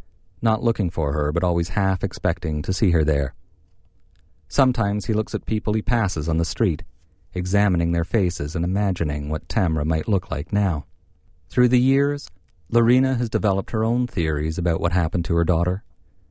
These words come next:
These days, she mainly wonders about a drifter who used to stay with them, a woman Lorena knew from when she was a girl,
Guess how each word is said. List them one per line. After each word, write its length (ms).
These 260
days, 340
she 160
mainly 340
wonders 400
about 220
a 40
drifter 640
who 80
used 300
to 80
stay 260
with 160
them, 300
a 80
woman 480
Lorena 400
knew 380
from 220
when 120
she 140
was 140
a 40
girl, 460